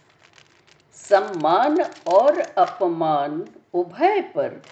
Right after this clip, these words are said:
निगरानी रख लो, भय और प्रशंसा स्व को करते आत्मसात, मिल जाते हैं एक दूसरे में।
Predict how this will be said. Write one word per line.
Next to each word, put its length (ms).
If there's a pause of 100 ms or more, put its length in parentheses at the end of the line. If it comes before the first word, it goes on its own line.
(300)
निगरानी 920
रख 320
लो, 500 (840)
भय 720
और 460
प्रशंसा 1080 (240)
स्व 340
को 360
करते 800 (120)
आत्मसात, 1000 (600)
मिल 160
जाते 360
हैं 80
एक 220
दूसरे 380
में। 260